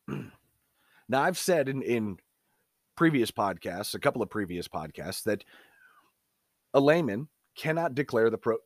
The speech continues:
the Pope to be a, a heretic because we don't ha-, we lack the juridical authority. But what Pope Francis has now said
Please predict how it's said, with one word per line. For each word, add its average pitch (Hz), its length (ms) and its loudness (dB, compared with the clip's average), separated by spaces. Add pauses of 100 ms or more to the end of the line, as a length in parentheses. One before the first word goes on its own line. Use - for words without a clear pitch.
(180)
the 107 100 0
Pope 107 240 0
to - 80 -20
be 98 160 -4
a, 95 80 -4 (160)
a 90 100 -4
heretic 123 480 -4
because 110 240 -4
we 120 120 -4
don't 123 200 -2
ha-, 113 200 -8
we 127 120 -2
lack 120 280 2
the 110 60 -10
juridical 107 540 0
authority. 90 540 -2 (1400)
But 131 120 6
what 131 160 4
Pope 175 200 4
Francis 165 420 0
has 113 180 0
now 117 200 4
said 98 500 2